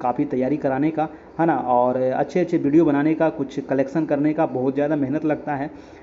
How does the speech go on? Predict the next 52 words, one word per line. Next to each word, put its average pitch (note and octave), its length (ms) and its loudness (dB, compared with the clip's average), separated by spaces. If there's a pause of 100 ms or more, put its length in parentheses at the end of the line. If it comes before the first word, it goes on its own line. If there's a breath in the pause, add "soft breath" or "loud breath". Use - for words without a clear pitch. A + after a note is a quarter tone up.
ठीक F3+ 120 0
है। D#3 80 4
इसीलिए E3+ 260 2
मैं E3 120 6
एक C#3+ 280 2
ही G3+ 80 2
वीडियो D#3 300 6
आप C#3+ 140 2
लोग D3+ 100 4
को D#3 100 4
दे D3 160 2
पा D3 160 0
रहा C#3 140 -2
हूँ। D3+ 100 0
बहुत C3+ 180 0
सारे C#3 160 0
लोगों C#3 240 0
का C#3+ 100 0
कहना C3+ 240 -2
है D3 80 -2
कि C#3+ 100 -4
सर C#3 160 -2
दो B2+ 180 0
वीडियो C#3+ 260 0
दीजिए, B2+ 340 -2 (460 loud breath)
है D#3+ 60 4
ना। D3+ 60 4
मैं C#3 200 4
नहीं C#3+ 280 4
दे F#3 140 4
पा C3 160 4
रहा C#3 160 2
हूँ D#3+ 160 2
क्योंकि D3 280 0
सीटेट D3+ 400 0
की D#3+ 120 0
भी C#3+ 100 -2
क्लास C#3 340 0
लेना C3+ 160 0
रहता C3 300 -4
है, C#3 180 -4 (360 loud breath)
तो F3 80 2
उधर D#3+ 340 4
भी E3+ 380 6
हमारा D3 320 2
एक C#3+ 260 2
दो D3 100 0
घंटा C#3+ 300 2
टाइम C#3 340 0 (160)
चला C#3 160 0
जाता C3 260 -2
है, C3 180 -2